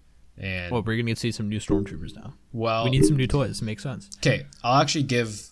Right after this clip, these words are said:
Speaker 1: uh, credit to The Mandalorian. I thought the Dark Troopers were fucking stupid in the last time they showed up, this episode, they did some s-, funky special shit with the Dark Troopers, and they're actually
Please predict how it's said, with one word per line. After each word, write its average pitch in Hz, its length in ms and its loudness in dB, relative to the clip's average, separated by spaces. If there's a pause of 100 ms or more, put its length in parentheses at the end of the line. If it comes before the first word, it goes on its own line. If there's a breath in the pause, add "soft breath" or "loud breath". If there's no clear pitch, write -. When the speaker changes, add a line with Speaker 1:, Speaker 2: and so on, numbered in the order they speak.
Speaker 1:
uh, 107 160 -4
credit 101 320 -8
to 104 160 -8
The 95 80 -10
Mandalorian. 92 440 -12
I 131 140 0
thought 165 160 2
the 147 80 -2
Dark 104 240 -2
Troopers 127 300 -4
were 95 80 -10
fucking 107 400 -8
stupid 113 560 -6
in 95 100 -8
the 90 80 -12
last 90 340 -8
time 113 140 -8
they 113 80 -6
showed 127 240 -4
up, 143 220 -4 (480)
this 135 360 2
episode, 220 720 -2
they 110 140 -2
did 104 340 -2
some 92 440 0
s-, - 600 -2
funky 104 380 -4
special 90 440 -2
shit - 200 -8
with - 100 -16
the 95 60 -10
Dark 90 220 -10
Troopers, 95 400 -10
and 92 100 -10
they're 95 160 -6
actually 92 360 -6